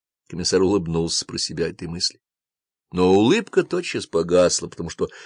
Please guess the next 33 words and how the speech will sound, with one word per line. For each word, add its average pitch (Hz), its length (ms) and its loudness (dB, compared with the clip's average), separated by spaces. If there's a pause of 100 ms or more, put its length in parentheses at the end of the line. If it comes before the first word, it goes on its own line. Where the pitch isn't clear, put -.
он 95 180 0
чувствовал 95 520 -2
угрызение 92 440 0
совести. - 540 -2 (920)
Он 131 280 0
был 135 220 6
уверен, 131 400 8
что 120 240 4
живой 117 480 8
они 110 180 4
Луизу 107 420 2
Окерблум 98 480 2
не 98 100 0
найдут. 92 460 0 (1120)
Пока 98 260 -2
нет 107 260 2
ни 123 120 2
доказательств, 127 960 4
ни 107 160 -2
места 104 320 0
преступления, 110 720 2 (260)
ни 98 200 0
жертвы, 101 500 2 (260)
совершенно 98 480 2
ничего, 107 440 2
и 101 100 2
всё 92 340 2
же 85 200 -2 (280)
он 90 260 4
был 87 160 2
в 85 60 2
этом 82 220 0
уверен. 80 320 -8